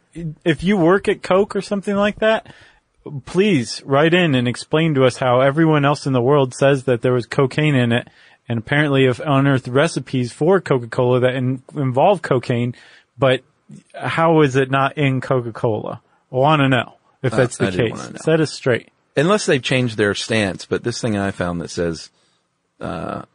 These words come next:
Speaker 2: their official stance is that it did not.
Speaker 1: Okay.
Speaker 2: So we'll see. Um, all right, so it's eighteen eighty-six,
Speaker 1: Yeah.
Speaker 2: late eighteen hundreds, uh, and there's a former, uh, colonel, uh, in the Confederate Army,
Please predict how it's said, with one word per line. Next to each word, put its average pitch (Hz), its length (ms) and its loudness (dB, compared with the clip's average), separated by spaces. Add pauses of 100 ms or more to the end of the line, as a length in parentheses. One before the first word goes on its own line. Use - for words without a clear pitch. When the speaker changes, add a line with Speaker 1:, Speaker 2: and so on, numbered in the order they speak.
(460)
Speaker 2:
their 87 180 -6
official 85 340 -8
stance 85 340 -8
is - 220 -14 (220)
that 90 120 -8
it - 140 -10
did - 120 -12
not. - 300 -14 (400)
Speaker 1:
Okay. 117 320 -8 (300)
Speaker 2:
So 139 120 -2
we'll 110 120 2
see. - 180 -10 (540)
Um, 123 720 2 (440)
all 147 80 2
right, 127 160 2
so 147 120 2
it's - 320 -8 (160)
eighteen 160 320 0
eighty-six, - 920 -4
Speaker 1:
Yeah. 139 200 -2 (160)
Speaker 2:
late 131 180 2
eighteen 123 240 -2
hundreds, 95 480 -4 (400)
uh, 101 320 0
and 101 100 -2
there's 104 180 -2
a 98 60 -2
former, 120 500 0
uh, 95 220 0
colonel, 104 480 -2 (100)
uh, 87 440 -4
in 87 140 -4
the 82 200 -6 (160)
Confederate 101 560 0 (260)
Army, 92 380 -4